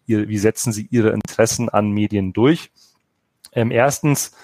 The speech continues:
ähm, das wird jetzt nicht so groß überraschend sein, wenn man sich ein bisschen auch mit der politischen Ökonomie von Medien, also aus einer marxistischen Perspektive,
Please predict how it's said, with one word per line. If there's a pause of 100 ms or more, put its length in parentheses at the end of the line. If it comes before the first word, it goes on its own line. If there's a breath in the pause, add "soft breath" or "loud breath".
(460 loud breath)
ähm,
das
wird
jetzt
nicht
so
groß
überraschend
sein,
wenn
man
sich (240 loud breath)
ein
bisschen
auch
mit
der
politischen
Ökonomie
von
Medien,
also
aus
einer
marxistischen
Perspektive,